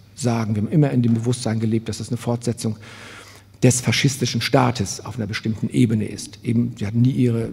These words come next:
ihre Richter ausgewechselt, äh, nie die Justiz entkämmt, äh, das Verschweigen der anderen Geschichten, in, in welcher Weise jetzt die Einzelnen beteiligt waren, wie es heute in sehr vielen Forschungen ja erst rauskommt, wussten wir zwar nicht,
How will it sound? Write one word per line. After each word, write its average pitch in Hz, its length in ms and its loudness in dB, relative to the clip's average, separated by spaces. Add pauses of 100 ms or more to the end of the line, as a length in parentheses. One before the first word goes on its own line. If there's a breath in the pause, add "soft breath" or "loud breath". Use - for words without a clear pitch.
ihre 120 140 -4
Richter 120 240 0
ausgewechselt, 113 800 -4
äh, 120 160 -6
nie 110 260 0
die 123 140 2
Justiz - 580 -4 (840 loud breath)
entkämmt, 123 640 4
äh, - 180 0
das 107 240 -2
Verschweigen 117 520 2
der 107 120 0
anderen 131 240 4
Geschichten, 123 720 0 (100)
in, 120 200 0
in 123 120 2
welcher 113 240 2
Weise 143 280 8
jetzt - 500 2
die 131 60 0
Einzelnen 123 340 2
beteiligt 143 540 0
waren, 104 340 0 (1040)
wie 117 120 -2
es - 120 -6
heute 131 240 0
in 120 120 0
sehr 117 120 0
vielen 120 160 -2
Forschungen 131 400 2
ja 120 60 2
erst 120 180 -4
rauskommt, 127 460 0 (420 loud breath)
wussten 143 320 6
wir 120 100 6
zwar 110 200 2
nicht, 156 300 8